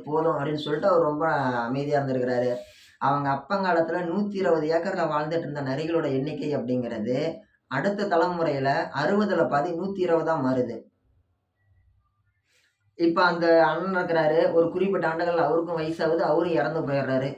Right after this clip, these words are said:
இப்ப அறுபது ஏக்கர்களோட அந்த நரிகள் வாழ்ந்துட்டு இருந்துச்சு இல்லையா, இயற்கை முறை விவசாயத்துல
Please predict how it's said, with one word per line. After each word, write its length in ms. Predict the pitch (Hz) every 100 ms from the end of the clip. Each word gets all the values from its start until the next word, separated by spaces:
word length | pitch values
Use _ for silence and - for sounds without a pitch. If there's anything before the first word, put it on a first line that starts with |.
| - _ _ -
இப்ப 180 | 170 170
அறுபது 380 | 147 196 214 190
ஏக்கர்களோட 460 | 202 - 202 185 175
அந்த 120 | 170 160
நரிகள் 320 | 180 175 160
வாழ்ந்துட்டு 300 | 156 160 147
இருந்துச்சு 260 | 143 131 156
இல்லையா, 180 | 151 147
இயற்கை 380 | 131 135 170 165
முறை 200 | 151 147 135
விவசாயத்துல 600 | 135 151 147 139 131